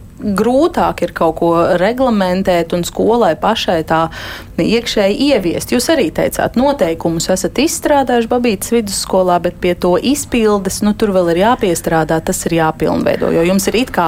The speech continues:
aizliegta skolas, eh, mācību stundu laikā, ja starpbrīžos tāpat es saprotu, ka bērni telefonus lieto, ja tīpaši lielie bērni un arī stundās kādu pamanās, tā kā t-, tie noteikumi nav tik strikti, kā jums gribētos, bet to nav tik vienkārši ieviest.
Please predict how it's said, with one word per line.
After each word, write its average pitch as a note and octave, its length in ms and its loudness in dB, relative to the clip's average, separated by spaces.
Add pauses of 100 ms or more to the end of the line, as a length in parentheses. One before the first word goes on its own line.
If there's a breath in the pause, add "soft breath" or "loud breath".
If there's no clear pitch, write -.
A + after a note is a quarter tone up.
(100)
aizliegta E3 360 -4
skolas, D#4 600 0 (200 loud breath)
eh, F#3+ 320 2
mācību C#4 540 0
stundu C#4 420 0
laikā, B3 400 2
ja A3+ 80 2
starpbrīžos E3 560 -2
tāpat D#3+ 320 -2
es - 80 -6
saprotu, E3 400 -2
ka D#3+ 80 -4
bērni D#3 320 0
telefonus D#3+ 480 0
lieto, D4+ 400 2 (400 loud breath)
ja - 80 -4
tīpaši D#3+ 560 0
lielie A#3 340 2
bērni G3 380 0
un E3+ 80 0
arī D#3+ 160 -2
stundās E3 480 -2
kādu D#3 240 0
pamanās, G#3+ 400 2
tā - 120 -8
kā D#3+ 120 2
t-, - 280 -14
tie F#3 120 2
noteikumi G3 460 0
nav F#3 180 2
tik - 160 -4
strikti, - 400 -2
kā F3 160 2
jums E3 140 -2
gribētos, G3+ 500 0
bet F#3 160 -6
to A#3 160 2
nav B3 160 2
tik - 160 -4
vienkārši - 480 -2
ieviest. - 400 -4